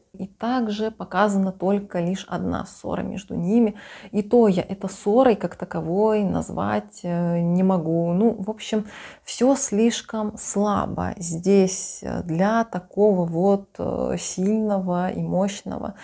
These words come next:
финала. М, то есть не вытекает такой финал логически из того, что нам автор успел показать, э, в основной части этой книги. И вторая вещь, которая, опять же,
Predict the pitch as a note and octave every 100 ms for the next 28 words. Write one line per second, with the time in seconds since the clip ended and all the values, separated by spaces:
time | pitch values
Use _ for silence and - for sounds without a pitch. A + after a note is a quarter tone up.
0 | - - - - G#3+ G#3 F#3+ F3+ - A#1+
1 | A1+ A#1+ B1+ B1 - - - G3 G#3+ G#3
2 | - - G3 G#3 A3+ A#3 F#3+ A3 A3+ -
3 | A3 G3 F3 - - E3 E3+ E3+ F#3 E3
4 | D#3+ E3 A#3+ C#4 G3+ - - F3 - F#3
5 | F#3 B3+ B3 - F#3 F3 - G#3+ - F#3
6 | - - F3 E3+ F3 F#3+ F#3 A#3 - -
7 | - - - F3 E3+ E3 F3+ G3+ F#3+ G3
8 | F3+ F3 - G3+ A3+ - G#3+ A3 - F#3
9 | F#3 F3 - F#3 F#3 F3 - E3+ F3+ -
10 | - - - _ - B3 B3+ B3 A#3+ -
11 | A3+ A#3 A3 F#3 F3 F3 D#3+ F3 B3+ B3+
12 | - F#3+ F#3 F#3+ - F#3 G3+ F#3 E3 F3
13 | E3 -